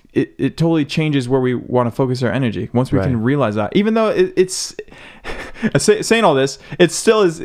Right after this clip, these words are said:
Speaker 1: there are still temptations, you know, like,
Speaker 2: Right,
Speaker 1: once
Speaker 2: yeah,
Speaker 1: we
Speaker 2: yeah.
Speaker 1: start, if we have those needs inside of us and we feel like they're not getting met,
Speaker 2: Right.
Speaker 1: it can be easy for us to look to somewhere where we thought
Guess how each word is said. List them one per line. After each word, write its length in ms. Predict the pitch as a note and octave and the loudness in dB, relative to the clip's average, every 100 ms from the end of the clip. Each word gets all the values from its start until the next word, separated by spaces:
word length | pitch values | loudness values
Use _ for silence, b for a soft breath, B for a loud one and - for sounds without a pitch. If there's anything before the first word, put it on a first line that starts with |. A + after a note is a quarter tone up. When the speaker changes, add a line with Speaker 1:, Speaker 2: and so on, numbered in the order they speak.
| - | 0
Speaker 1:
there 140 | D#3+ F3+ | 4 4
are 40 | |
still 240 | - G#3 F#3 | 4 4 4
temptations, 600 | F3+ D3+ F#3+ C#3+ A2+ C3+ | 0 2 2 2 -2 2
you 60 | |
know, 120 | C#3 D3 | 4 4
like, 180 | C3+ A#2 | 2 4
Speaker 2:
Right, 260 | A#2+ G#2 | 4 6
Speaker 1:
once 140 | D#3+ E3+ | 4 4
Speaker 2:
yeah, 60 | |
Speaker 1:
we 60 | F#3+ | 2
Speaker 2:
yeah. 60 | |
Speaker 1:
start, 320 | F#3 F3+ E3+ - | 4 4 4 2
if 100 | D#3+ | 2
we 180 | D#3+ D#3 | 4 6
have 240 | D#3+ E3+ | 4 4
those 180 | D#3 C3+ | 0 2
needs 220 | D3 D3+ | 0 2
inside 320 | C#3 C#3 D#3 | 0 2 2
of 80 | C3+ | 2
us 160 | B2 - | 0 0
and 80 | B2 | 0
we 40 | |
feel 100 | C3+ | 2
like 100 | C3 | 2
they're 60 | B2+ | 2
not 200 | B2+ C3 | 0 0
getting 240 | A#2 A2 | 0 0
met, 320 | C3 B2+ - - | 2 0 -4 0
Speaker 2:
Right. 300 | G#2 F#2 - - - | 0 0 -4 -14 0
Speaker 1:
it 80 | C3+ | 2
can 100 | C3 | 2
be 60 | |
easy 300 | D3 D#3 D3 | 2 2 2
for 160 | C3+ C3+ | 2 2
us 120 | B2+ | 2
to 120 | - A#2 | 0 2
look 220 | C3 C#3 | 2 0
to 80 | B2+ | -4
somewhere 400 | - A#2+ A#2 A#2 | 0 0 2 0
where 100 | A2+ | 0
we 80 | A2+ | 0
thought 320 | A#2+ A#2 | 2 0